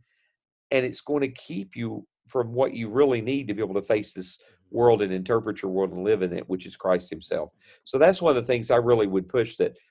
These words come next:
we've got to get rid of all this philosophy, all this empty deception, all of this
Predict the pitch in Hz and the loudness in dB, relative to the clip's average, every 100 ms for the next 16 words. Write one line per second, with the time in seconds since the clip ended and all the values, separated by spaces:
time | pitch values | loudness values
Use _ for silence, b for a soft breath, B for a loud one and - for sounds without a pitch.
0 | b - 135 - 151 120 123 104 110 95 | b -4 2 4 4 6 2 2 -2 0
1 | - 127 165 170 151 - 104 101 - 98 | 6 8 8 4 -2 2 4 4 2 0
2 | - 147 156 170 147 120 113 - 95 90 | 6 6 6 0 -2 -2 -8 0 0 0
3 | - - 147 170 143 139 - | -4 2 4 4 4 0 -2